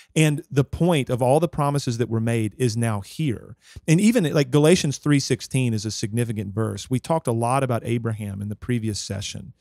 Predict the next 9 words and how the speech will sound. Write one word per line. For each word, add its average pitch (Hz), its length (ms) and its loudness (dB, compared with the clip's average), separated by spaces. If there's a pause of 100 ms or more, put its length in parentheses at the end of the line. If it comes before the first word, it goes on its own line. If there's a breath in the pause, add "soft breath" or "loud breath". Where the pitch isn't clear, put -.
(380 loud breath)
but 147 160 4
to 147 100 4
see 185 360 2
there 143 280 4
the 120 120 0
language 123 420 0
of 98 140 -10
Paul, 107 500 -6 (360)
that 131 220 2